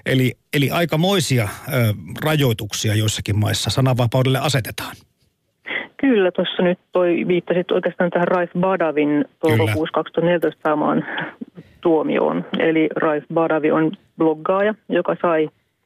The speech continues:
Speaker 2: nimenomaan tämmöisen kymmenen vuoden vankeustuomion ja tuhannen raipaniskun tuomion, ö, rauhanomaisesta toiminnastaan siitä, että hän oli käyttänyt sananvapauttaan. Ö, Saudi-Arabiassa, ö, rajoitetaan vakavasti,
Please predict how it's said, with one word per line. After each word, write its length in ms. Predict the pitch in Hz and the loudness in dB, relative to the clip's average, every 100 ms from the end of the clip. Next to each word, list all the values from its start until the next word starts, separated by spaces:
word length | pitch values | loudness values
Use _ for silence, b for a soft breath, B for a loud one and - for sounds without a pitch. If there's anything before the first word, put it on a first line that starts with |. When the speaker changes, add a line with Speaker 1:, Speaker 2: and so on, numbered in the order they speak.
| _ _ - | _ _ -6
Speaker 2:
nimenomaan 400 | 175 160 156 151 | 0 2 2 0
tämmöisen 280 | 151 151 147 | -2 -2 -2
kymmenen 320 | 160 156 143 | 0 2 2
vuoden 200 | 151 160 | 0 0
vankeustuomion 720 | 202 196 160 - 165 160 156 | 0 0 -2 2 0 2 2
ja 100 | 151 | 2
tuhannen 300 | 165 156 151 | 2 0 2
raipaniskun 640 | 160 156 147 151 - 156 - _ _ _ _ _ _ - | 0 0 -2 -2 0 -2 -4 _ _ _ _ _ _ -2
tuomion, 520 | 165 147 151 151 160 156 - | 0 0 0 -2 -2 -2 0
ö, 160 | 165 | 0
rauhanomaisesta 600 | 160 156 180 196 180 160 - | 2 0 0 0 0 -2 0
toiminnastaan 720 | 160 151 147 160 - - 175 | 2 2 0 -2 -4 0 2
siitä, 240 | 156 151 | 2 0
että 140 | 147 160 | 0 0
hän 60 | |
oli 80 | 151 | 0
käyttänyt 400 | 151 139 - 156 - | 0 -2 -2 -4 -2
sananvapauttaan. 840 | 151 - - 156 151 - 180 185 _ _ _ _ b b b b b b - - | -2 0 -2 -2 -4 -2 -2 -2 _ _ _ _ b b b b b b -6 0
Ö, 200 | 156 156 - | 2 0 0
Saudi-Arabiassa, 840 | 180 175 165 160 160 151 - 156 - _ _ - | 0 0 0 0 0 -2 -4 -4 -4 _ _ -6
ö, 240 | 165 151 156 | 0 2 2
rajoitetaan 440 | 170 160 147 143 | 2 0 0 0
vakavasti, 580 | 147 147 165 185 - 208 | 0 -2 -4 -4 -4 -6